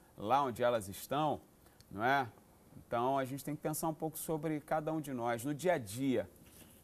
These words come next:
no dia a dia, o que cada um de nós faz que não está ligado a atos de corrupção. Não tô falando de lavar dinheiro,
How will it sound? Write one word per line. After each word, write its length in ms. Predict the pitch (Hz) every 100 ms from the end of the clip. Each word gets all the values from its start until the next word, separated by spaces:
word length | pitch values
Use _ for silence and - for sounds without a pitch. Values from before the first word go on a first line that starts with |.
| - -
no 140 | 139
dia 260 | 127 143 170
a 40 |
dia, 260 | 104 95 101
o 20 |
que 100 | 98
cada 300 | - 175 180
um 80 | 180
de 140 | 156 143
nós 280 | 143 135 -
faz 560 | - 139 156 160 - - - -
que 100 | 139
não 140 | 165
está 280 | 180 - 180
ligado 540 | 180 127 135 147 143
a 240 | 123 127 147
atos 340 | - 139 107
de 120 | 113
corrupção. 800 | - 135 123 127 - - 104 92 80 - - -
Não 180 | 151 170
tô 120 | 202
falando 440 | 196 214 214 202 170
de 240 | 190 185
lavar 440 | 160 156 123 143 143
dinheiro, 1000 | 120 127 120 135 143 139 135 120 110